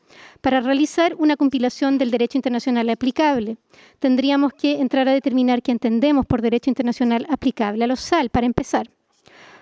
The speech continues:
Por otra parte, el derecho internacional aplicable está ahí, las compilaciones existen. Lo que debemos comprender es cómo se aplica el derecho internacional a los sal.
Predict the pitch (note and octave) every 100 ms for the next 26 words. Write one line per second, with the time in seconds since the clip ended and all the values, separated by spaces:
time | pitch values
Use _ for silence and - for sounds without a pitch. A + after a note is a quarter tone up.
0 | _ - A#3+ C#4 C4+ D4+ D4+ D4+ C4 C4+
1 | D#4 D4 C#4+ - C4 C4+ C#4+ C4 C#4+ C#4
2 | C4+ D#4 D4+ A3 - D#4 D4+ D#4 C4 G3
3 | _ _ - A#3+ - B3+ A#3+ B3 - C#4
4 | C#4 B3+ - - D4 - - A3+ - _
5 | _ _ _ B3+ B3+ B3+ B3 C#4 D4 D4
6 | - C#4+ C#4 D#4+ D4+ B3+ B3 - _ _
7 | C4 - D#4 D4 E4 - A#3+ C#4+ D#4 C4+
8 | A#3 A#3+ - A3+ A3+ A3 B3 A3+ A3+ G#3+
9 | A3 - G#3 G3+